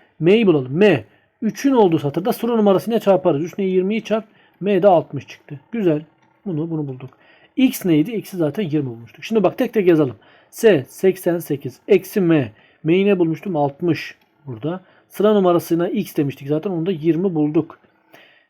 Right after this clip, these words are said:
Ee, seksen sekizden altmış çıktı mı? Yirmi sekiz. Yirmi daha ekle. Kırk sekiz aranılan cevap olur. Beş Ceyhan. Aşağıda çarpma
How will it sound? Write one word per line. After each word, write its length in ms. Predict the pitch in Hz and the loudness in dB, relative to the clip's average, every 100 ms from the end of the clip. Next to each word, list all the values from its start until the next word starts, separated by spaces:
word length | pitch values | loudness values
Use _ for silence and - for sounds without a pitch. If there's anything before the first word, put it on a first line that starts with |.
| - | -10
Ee, 260 | 156 151 151 | -4 -2 -2
seksen 300 | 185 185 175 | -4 -4 -4
sekizden 440 | 185 160 165 180 | -6 -8 -6 -6
altmış 360 | 175 170 180 - | -6 -8 -14 -12
çıktı 280 | 165 - | -16 -14
mı? 180 | 170 196 | -12 -10
Yirmi 320 | 180 165 165 | -6 -6 -6
sekiz. 400 | 143 135 202 208 196 _ | -10 -12 -10 -10 -10 _
Yirmi 300 | 170 180 175 | -8 -6 -4
daha 200 | 156 143 | -2 -4
ekle. 320 | 131 202 220 - _ _ | -4 -4 -6 -8 _ _
Kırk 280 | - 226 - | -6 -6 -4
sekiz 320 | 170 156 202 | -6 -4 -2
aranılan 440 | 165 147 147 190 147 | -2 -4 -4 -4 -4
cevap 320 | 135 117 117 | -6 -8 -16
olur. 160 | 110 - _ _ _ _ _ _ _ 156 | -20 -20 _ _ _ _ _ _ _ -8
Beş 200 | 147 - | -8 -8
Ceyhan. 340 | 127 107 110 _ _ _ _ _ _ _ _ _ _ _ _ _ _ _ _ _ _ _ _ _ _ _ _ _ _ _ _ _ _ _ _ _ _ _ _ _ _ | -10 -12 -18 _ _ _ _ _ _ _ _ _ _ _ _ _ _ _ _ _ _ _ _ _ _ _ _ _ _ _ _ _ _ _ _ _ _ _ _ _ _
Aşağıda 340 | 170 143 226 214 | -6 0 2 4
çarpma 340 | 196 196 214 | 2 0 -4